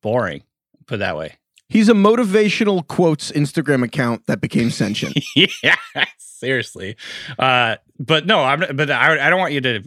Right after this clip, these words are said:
Speaker 1: misinterpret at all. I don't dislike Russell Wilson. I like him. I think, you know, he's a, like I said, I'm glad he's on the Seahawks. You, you have to be happy when your team has a high level of,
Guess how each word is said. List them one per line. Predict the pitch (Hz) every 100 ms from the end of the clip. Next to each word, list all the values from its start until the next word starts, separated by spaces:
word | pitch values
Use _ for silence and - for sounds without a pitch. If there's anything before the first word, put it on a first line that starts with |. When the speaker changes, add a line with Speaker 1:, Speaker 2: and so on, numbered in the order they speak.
| _
Speaker 1:
misinterpret | 123 135 131 107 147 117 87
at | 92
all. | 123 95 82
I | -
don't | 127 139 104
dislike | - 110 - 92 90
Russell | 92 90 82
Wilson. | 92 - - - _
I | - 98
like | 98 -
him. | - -
I | -
think, | 104 92 - _ -
you | 98
know, |
he's | - 90
a, | 92 - - - - - _
like | 107
I | 98
said, | 87 78
I'm | 87
glad | 101 98 107
he's | 107
on | 95
the |
Seahawks. | 95 101 123 - - _ _ _
You, | 107 104 -
you | 104 - _ - - -
have | - 127 -
to |
be | 131
happy | 120 113 135
when | 127 110 -
your | 110 101 110
team | - 107 117
has | 117 104
a |
high | 92 104
level | 104 104 92
of, | -